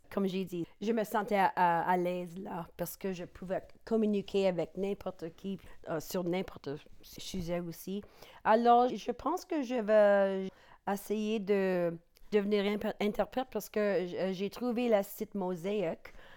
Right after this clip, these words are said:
où il, euh, donne les noms de les, euh, de les groupes qui donnent la certification.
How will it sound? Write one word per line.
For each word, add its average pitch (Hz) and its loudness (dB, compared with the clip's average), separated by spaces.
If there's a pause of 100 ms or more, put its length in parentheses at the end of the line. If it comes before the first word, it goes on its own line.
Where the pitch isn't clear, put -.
(100)
où 202 -2
il, 196 0
euh, 180 2
donne 196 2
les 190 4
noms 190 2
de 185 0
les, 175 0
euh, 165 0 (680)
de 185 -4
les 180 -2
groupes 190 -2
qui 208 -4
donnent 180 -2
la 208 -2
certification. 226 -2